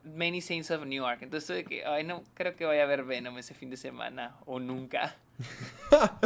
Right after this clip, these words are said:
Speaker 2: No, hay que verla. Yo, yo sí estoy emocionado para ver si mejora. Yo quiero ver a Carnage.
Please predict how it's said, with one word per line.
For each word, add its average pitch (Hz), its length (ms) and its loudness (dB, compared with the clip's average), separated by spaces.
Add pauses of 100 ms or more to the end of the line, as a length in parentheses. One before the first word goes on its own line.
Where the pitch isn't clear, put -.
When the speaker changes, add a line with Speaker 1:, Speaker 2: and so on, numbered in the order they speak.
(280)
Speaker 2:
No, 208 300 8
hay 214 100 8
que 220 120 8
verla. 202 440 10
Yo, 175 180 8
yo 196 200 8
sí 208 80 -4
estoy 220 160 8
emocionado 135 500 4
para 123 160 4
ver 123 100 4
si 160 100 0
mejora. 143 280 4
Yo 156 140 8
quiero 196 140 12
ver 202 100 12
a 196 80 10
Carnage. 143 400 6